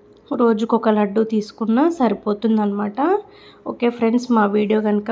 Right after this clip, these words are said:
మీకు నచ్చినట్లయితే please like, share and subscribe చేయండి. అలాగే మా వీడియోస్ చూస్తున్నారు కానీ సబ్స్క్రైబ్ చేయట్లేదు. మీకు ఎలాంటి వీడియోస్ కావాలో కూడా కంటెంట్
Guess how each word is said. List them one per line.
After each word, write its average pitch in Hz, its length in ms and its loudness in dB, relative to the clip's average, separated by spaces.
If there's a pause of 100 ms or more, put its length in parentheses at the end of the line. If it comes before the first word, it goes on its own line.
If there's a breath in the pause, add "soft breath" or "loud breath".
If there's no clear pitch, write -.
మీకు 208 180 -4
నచ్చినట్లయితే 208 840 -4 (480 loud breath)
please 233 360 -2
like, 214 300 -4
share 214 360 -4
and 240 160 -2
subscribe 208 600 -4
చేయండి. 208 520 0 (420 loud breath)
అలాగే 220 300 -2
మా 240 180 4
వీడియోస్ 220 460 0
చూస్తున్నారు 226 600 -4
కానీ 208 240 -2
సబ్స్క్రైబ్ 220 680 -6
చేయట్లేదు. 208 720 -2 (800 loud breath)
మీకు 240 280 2
ఎలాంటి 220 360 2
వీడియోస్ 214 420 0 (100)
కావాలో 214 420 0
కూడా 214 300 0 (1080 loud breath)
కంటెంట్ 214 540 0